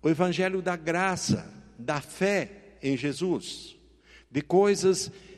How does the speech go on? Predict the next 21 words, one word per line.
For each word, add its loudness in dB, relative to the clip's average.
que 6
tinha -2
que -2
aceitar 0
pela -4
fé -2
e 2
não 2
por 4
obras, 0
por 0
merecimentos. -2
Então, 0
havia 0
muitos 0
pregadores 0
que 2
voltavam 0
a 0
dizer: 2
"Olha, 4